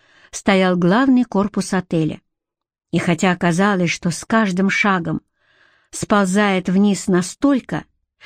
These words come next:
насколько поднимается, Сэра добралась до вершины. «Сэра, вы расстроились из-за шоу? Из-за птиц?»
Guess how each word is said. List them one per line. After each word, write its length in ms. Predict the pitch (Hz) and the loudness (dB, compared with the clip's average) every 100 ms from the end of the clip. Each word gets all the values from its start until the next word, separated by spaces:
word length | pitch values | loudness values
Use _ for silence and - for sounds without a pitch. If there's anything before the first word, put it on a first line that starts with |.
| - | -4
насколько 560 | 196 190 - 220 214 196 | 0 0 0 0 0 0
поднимается, 960 | 208 185 202 262 240 175 156 - 151 - _ _ | 2 2 4 2 2 -2 -6 -10 -12 -12 _ _
Сэра 380 | - - 311 277 | -14 0 2 2
добралась 500 | 208 180 180 190 214 | 2 2 2 0 0
до 100 | 180 | 0
вершины. 600 | 185 175 - 175 156 - _ _ _ _ _ _ _ _ _ _ | 0 0 -2 0 -2 -4 _ _ _ _ _ _ _ _ _ _
«Сэра, 640 | - 302 302 226 131 - - _ _ _ _ _ _ 139 | -6 2 2 2 -2 -8 -14 _ _ _ _ _ _ 0
вы 120 | 190 | 2
расстроились 800 | 202 - 233 262 254 226 214 233 | 2 0 2 4 4 0 0 0
из-за 300 | 208 202 190 | 0 0 0
шоу? 580 | - 254 359 294 147 - _ _ _ _ _ | 0 0 0 0 -4 -8 _ _ _ _ _
Из-за 320 | - 202 247 | 0 2 0
птиц?» 600 | 233 - - 392 - - | -2 -6 0 0 0 -16